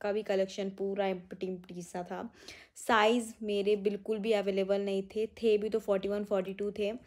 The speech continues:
And उतना यूनिक कलेक्शन मेरे को दिखा नहीं। Obviously sale लगा है तो यूनिक collection दिखेगा नहीं हमें। और बाकी जिसमें, अ, sale वाला section नहीं था ना,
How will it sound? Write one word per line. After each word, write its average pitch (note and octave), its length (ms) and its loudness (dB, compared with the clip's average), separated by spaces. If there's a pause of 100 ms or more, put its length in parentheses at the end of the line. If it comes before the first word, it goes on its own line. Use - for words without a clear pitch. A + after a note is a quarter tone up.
(720)
And A3 180 -2
उतना G#3 220 0
यूनिक A#3 440 4
कलेक्शन A3+ 340 2
मेरे G#3+ 120 -2
को A3 120 2
दिखा G#3+ 400 0
नहीं। G#3 280 -2
Obviously A#3 600 4
sale G#3+ 280 4
लगा A3 200 2
है A3 60 4
तो A3+ 80 0
यूनिक G3+ 320 -2
collection G#3 480 -2
दिखेगा G3+ 500 2
नहीं G3+ 220 -2
हमें। G3 340 -4 (880)
और C#4 120 6
बाकी C4+ 400 4
जिसमें, C#4 680 -2 (120)
अ, - 100 2
sale B3+ 320 0
वाला C4+ 160 4
section C4 360 0
नहीं A#3+ 140 2
था A3+ 80 0
ना, C#4+ 140 -4